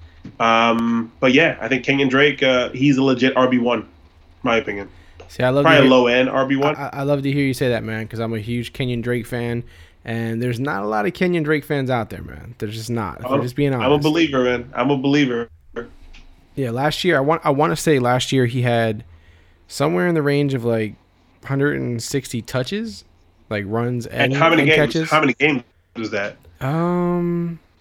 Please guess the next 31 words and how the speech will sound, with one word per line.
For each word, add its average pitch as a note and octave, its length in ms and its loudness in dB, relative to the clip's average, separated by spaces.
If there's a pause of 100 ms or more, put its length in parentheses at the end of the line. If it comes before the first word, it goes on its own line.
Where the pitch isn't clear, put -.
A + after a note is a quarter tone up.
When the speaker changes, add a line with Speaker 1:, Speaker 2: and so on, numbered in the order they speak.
(160)
Speaker 2:
let's A2 160 -12
see F#2+ 180 -8
really F2 180 -8
quick. F#2+ 140 -8
Let's F#2 140 -10
see G#2 60 -8
if - 20 -10
we F#2+ 60 -10
can F#2 100 -12
find - 200 -10
Speaker 1:
It C#3 40 4
Speaker 2:
it. - 20 6
Speaker 1:
wasn't E3 280 6
a E3 60 4
full E3 200 2
season. C#3 360 0
So, C#3+ 240 -6
so - 220 -6
I D#3 120 4
gue-, E3+ 120 4
I D3 60 0
guess, D#3+ 220 0
I D3+ 40 -2
guess D#3+ 100 -4
the C#3+ 60 -12
point D3+ 140 2
I'm C3+ 40 -2
trying C3+ 120 0
to B2+ 40 2
make B2+ 180 2
is A#2 180 -2